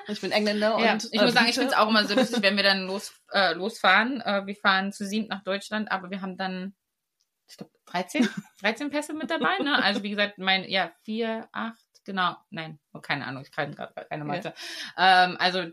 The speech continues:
Speaker 2: ne, die drei Jungs von mir und ich,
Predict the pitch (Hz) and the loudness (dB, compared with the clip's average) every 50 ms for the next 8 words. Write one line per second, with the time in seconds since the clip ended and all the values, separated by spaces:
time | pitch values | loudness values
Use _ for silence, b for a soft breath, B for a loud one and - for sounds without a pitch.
0 | _ _ _ 214 233 262 247 196 196 214 202 196 190 196 202 226 247 226 - - | _ _ _ 2 2 2 2 0 -4 2 2 4 4 4 2 -2 -2 -4 -8 -16
1 | _ _ _ _ _ - 196 202 214 214 220 214 151 185 185 - 196 233 226 - | _ _ _ _ _ -6 -2 0 2 2 2 2 0 -2 -2 -2 -4 -4 -4 -8
2 | - - _ | -14 -16 _